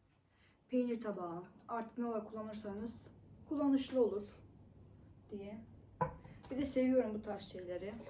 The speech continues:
Bunları çok sevdim bu arada ama şey, mika gibi. Yani cam değil, keşke cam olsaydı. Cama da bakacağım internetten bulabilirsem. Güzel. Bunlar da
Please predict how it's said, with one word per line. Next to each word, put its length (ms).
Bunları 280
çok 220
sevdim 460
bu 80
arada 200
ama 220
şey, 340
mika 280
gibi. 240
Yani 160
cam 340
değil, 180
keşke 240
cam 260
olsaydı. 540
Cama 300
da 80
bakacağım 480
internetten 680
bulabilirsem. 680
Güzel. 400
Bunlar 460
da 240